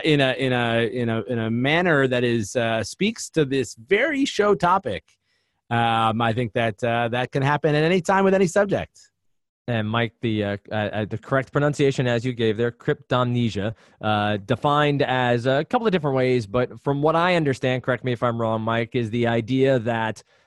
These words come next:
Speaker 2: uh, the way our brain works, the inadvertent, uh, copying or relaying of a thought that you had previously heard. So forgetting that you had heard it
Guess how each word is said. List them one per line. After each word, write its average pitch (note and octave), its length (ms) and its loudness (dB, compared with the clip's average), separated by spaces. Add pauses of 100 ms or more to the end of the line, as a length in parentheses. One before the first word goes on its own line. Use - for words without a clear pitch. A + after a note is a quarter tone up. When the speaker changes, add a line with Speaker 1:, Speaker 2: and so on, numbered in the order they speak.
Speaker 2:
uh, G#2+ 340 0
the A2 120 -4
way C3 160 2
our D3 160 2
brain C3+ 360 0
works, B2 320 0
the B2+ 100 -2
inadvertent, C#3 720 0 (460)
uh, G#2 420 0 (320)
copying C3+ 600 2
or A2+ 580 2 (460)
relaying C3 840 2
of A#2+ 480 2
a A#2+ 140 -2
thought B2+ 540 0
that A#2 280 0
you C3 120 2
had A#2+ 140 -2
previously B2 440 -4
heard. F#2 400 -8
So C3 380 -2 (100)
forgetting E3+ 460 0
that D#3 140 0
you C#3+ 120 2
had B2+ 80 2
heard C#3+ 240 0
it - 180 -2